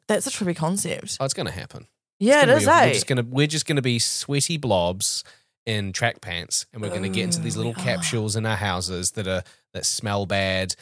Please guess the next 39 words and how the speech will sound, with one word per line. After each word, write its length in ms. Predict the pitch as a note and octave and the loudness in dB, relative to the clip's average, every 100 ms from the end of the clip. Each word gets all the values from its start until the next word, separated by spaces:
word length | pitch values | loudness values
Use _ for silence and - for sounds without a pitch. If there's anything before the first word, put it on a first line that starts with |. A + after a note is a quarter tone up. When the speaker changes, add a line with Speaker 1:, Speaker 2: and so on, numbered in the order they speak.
| _ _ - | _ _ -6
Speaker 2:
and 460 | F#2+ F#2 F2+ F2 | -4 -4 -6 -8
we 140 | G2 F#2 | -6 -4
haven't 200 | F#2 - | -4 -4
paid 220 | G2 F#2 | -4 -2
rent, 340 | F#2+ F#2 F#2 | -4 -4 -6
but 140 | - - | -10 -10
we've 160 | F#2 | -10
paid 340 | - G#2 F#2+ F#2+ | -6 -6 -4 -8
for 140 | - | -10
these 220 | G2 F#2+ - | -8 -6 -6
thousand 520 | - A2 G2+ G2+ G2+ | -4 -2 0 -2 -4
dollar 220 | G2+ G2 | -4 -4
capsules. 580 | - F2 - - - - | -8 -10 -8 -10 -12 -20
And 80 | _ | _
we're 140 | _ G2 | _ _
gonna 80 | - | -8
get 140 | B2 | -4
in 140 | B2 | -4
there, 220 | A2 G2+ G2+ | -4 -4 -6
and 60 | - _ _ | -10 _ _
we're 120 | G#2 G2 | -14 -8
gonna, 160 | F#2+ G2 B2+ B2 F#3+ G#3+ _ _ _ _ | -8 -2 0 0 -4 -6 _ _ _ _
and 100 | A2+ | -10
we're 60 | F2+ | -8
gonna 160 | F2+ | -10
go 140 | F2+ G2+ | -6 -6
to 140 | - | -4
a 40 | F#2+ | -4
different 360 | A2 - G2 | -4 -4 -6
world, 220 | G2 F#2+ | -4 -6
and 120 | F#2+ F#2+ | -6 -10
we'll 60 | |
be 80 | F#2+ | -8
living 280 | G2+ G2+ F#2+ | -8 -8 -8
in 100 | F#2 | -10
Puerto 300 | _ A#2+ G#2+ | _ -4 -4
Rico, 500 | G2 F#2+ G2 F#2 F#2 - _ _ _ | -6 -8 -6 -6 -8 -10 _ _ _
owning 380 | G#2 G2+ G2 F#2+ - | -6 -4 -4 -6 -4
a 380 | F#2+ G2+ G2+ | -4 -4 -8